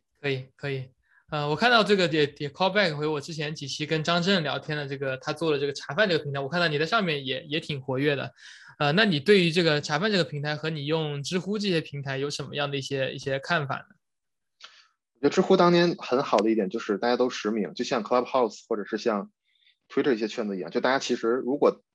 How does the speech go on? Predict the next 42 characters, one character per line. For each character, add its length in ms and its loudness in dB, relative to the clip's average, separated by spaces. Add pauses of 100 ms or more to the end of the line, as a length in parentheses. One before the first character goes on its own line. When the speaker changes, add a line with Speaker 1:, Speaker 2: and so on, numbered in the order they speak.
(120)
Speaker 2:
主 180 -6
观 260 0
的 140 0
意 160 -8
愿 240 0
的 160 -6
上 300 -4
去 280 -4
实 240 -4
名， 300 0
把 100 2
自 160 -4
己 100 -6
的 220 -2 (240)
真 100 -4
实 120 0
姓 200 2
名、 240 0
头 220 -6
像、 320 0
年 260 2
龄 320 -4
啊、 140 -8
工 220 -2
作、 160 -2
学 180 -2
历 80 2
都 100 2
放 160 2
在 60 4
上 140 0
面， 140 -4 (580)
这 140 4
个 100 6
是 160 4
一 20 2
个 80 2
很 140 4
好 120 2
的 100 2
东 180 -4
西。 180 -8